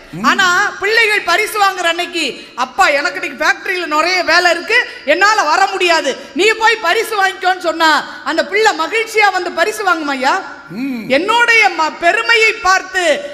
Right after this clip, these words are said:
Speaker 2: எங்க அப்பாவும் அம்மாவும் மகிழ்ச்சி அடைய வேண்டும் என்று நினைக்கும் போதுதான் அந்த குழந்தைக்கு நிம்மதி கிடைக்குமே தவிர, வெறும் பரிசுல என்ன மகிழ்ச்சி இருக்குங்கிறது தான் கேக்குறேன்.
Speaker 1: ம்.
Speaker 2: அதுல நம்ம கருணாநிதி சார் ரொம்ப நல்லா சொன்னார்,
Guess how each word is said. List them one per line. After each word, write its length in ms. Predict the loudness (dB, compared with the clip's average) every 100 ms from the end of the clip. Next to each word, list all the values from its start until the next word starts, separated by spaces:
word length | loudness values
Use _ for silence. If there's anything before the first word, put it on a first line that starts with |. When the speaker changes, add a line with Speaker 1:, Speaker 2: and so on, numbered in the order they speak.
| -2
Speaker 2:
எங்க 240 | 0 2
அப்பாவும் 580 | 0 2 4 4 4 0
அம்மாவும் 600 | 0 2 4 4 2 0
மகிழ்ச்சி 500 | 0 2 0 2 0
அடைய 300 | 2 2 2
வேண்டும் 600 | 2 2 0 -4 -4 -10 -12
என்று 340 | -2 -2 0 -2
நினைக்கும் 540 | 0 2 0 -2 -4
போதுதான் 400 | 2 2 2 0
அந்த 160 | 2 -2
குழந்தைக்கு 600 | 0 2 2 -2 -6 -8
நிம்மதி 400 | -8 -2 0 0
கிடைக்குமே 480 | -2 -4 -6 -6 -4
தவிர, 480 | -4 -2 0 0 -4 -14 -20 -8
வெறும் 420 | -2 0 0 -2
பரிசுல 540 | 0 2 2 0 -2 -2
என்ன 240 | 0 0
மகிழ்ச்சி 480 | 0 -2 -4 -6 -8
இருக்குங்கிறது 460 | -8 -8 -6 -4 -4
தான் 200 | -6 -8
கேக்குறேன். 380 | -10 -10 -14 -16 -20
Speaker 1:
ம். 220 | -14 -8 -4
Speaker 2:
அதுல 220 | 0 2 4 2 0 -4 -8 -14 -10
நம்ம 280 | -6 -2 -2
கருணாநிதி 600 | 0 0 2 2 0 -2
சார் 200 | 0 2
ரொம்ப 240 | 2 2
நல்லா 280 | 2 4 2
சொன்னார், 440 | 2 0 0 0